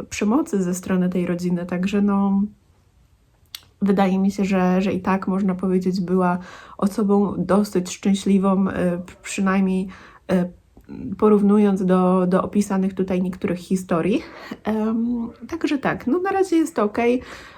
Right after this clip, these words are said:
y, tak jak mówię, ale, y, z mojej strony póki co zachwytów, y, brak.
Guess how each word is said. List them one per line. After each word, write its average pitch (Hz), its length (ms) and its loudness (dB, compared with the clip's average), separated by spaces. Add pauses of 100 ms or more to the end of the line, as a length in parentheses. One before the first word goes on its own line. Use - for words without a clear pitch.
(140)
y, 202 100 2
tak 208 180 0
jak 214 140 4
mówię, 214 400 2
ale, 208 600 4
y, 185 300 2
z 190 40 0
mojej 202 280 4
strony 208 340 0
póki 226 320 -6
co 220 180 0
zachwytów, 208 760 -2
y, 180 360 -2
brak. 180 500 -2